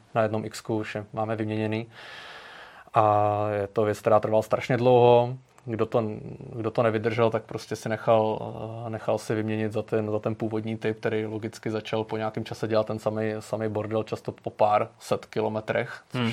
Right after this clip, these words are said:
Speaker 1: jako je, je prostě špatně. Je, nebyly prostě výrobně dobře udělaný, ale jako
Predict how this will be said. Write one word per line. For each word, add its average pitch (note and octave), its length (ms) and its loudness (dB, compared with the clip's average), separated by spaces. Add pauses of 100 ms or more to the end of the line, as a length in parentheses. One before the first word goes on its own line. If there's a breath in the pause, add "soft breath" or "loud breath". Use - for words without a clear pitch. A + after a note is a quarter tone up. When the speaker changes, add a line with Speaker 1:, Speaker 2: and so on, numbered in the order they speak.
Speaker 1:
jako - 220 -10
je, A2+ 160 -8 (100)
je A2 80 -10
prostě A2+ 260 -8
špatně. A#2 460 0 (840 loud breath)
Je, G#2+ 100 0 (240)
nebyly G#2+ 380 -2
prostě - 260 -6
výrobně G#2+ 340 0
dobře G#2+ 240 0
udělaný, G#2+ 640 2
ale G#2 240 4 (240)
jako A2+ 220 -8